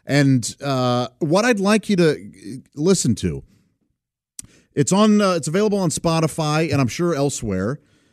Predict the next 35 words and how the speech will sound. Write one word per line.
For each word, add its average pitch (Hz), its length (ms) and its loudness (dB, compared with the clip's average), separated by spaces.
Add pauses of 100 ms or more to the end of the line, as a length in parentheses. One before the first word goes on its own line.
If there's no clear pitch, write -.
(200)
Um, 113 360 2
I 143 120 2
happen 147 240 2
to 131 80 0
listen 123 300 -2
to 123 140 0
it 113 60 -2
on 107 140 -2
Spotify. 123 480 -6 (400)
Uh, 127 480 2 (140)
it's 143 140 -4
called 151 220 2
Live 165 640 2
on 147 240 4
Red 165 240 4
Barn 147 280 4
Radio 143 680 2
one 127 300 0
and 151 140 2
two. 220 400 0 (360)
And 160 160 2
it, 170 180 -4
uh, 156 220 -8 (180)
together, 180 580 2 (520)
the, 123 340 4
uh, 117 60 4
one 135 200 4
and 127 80 4
two, 175 200 2
it, - 260 -4
it 147 320 -6
lasts 147 460 0
thirty 165 260 2
minutes. 101 460 0
So 131 480 0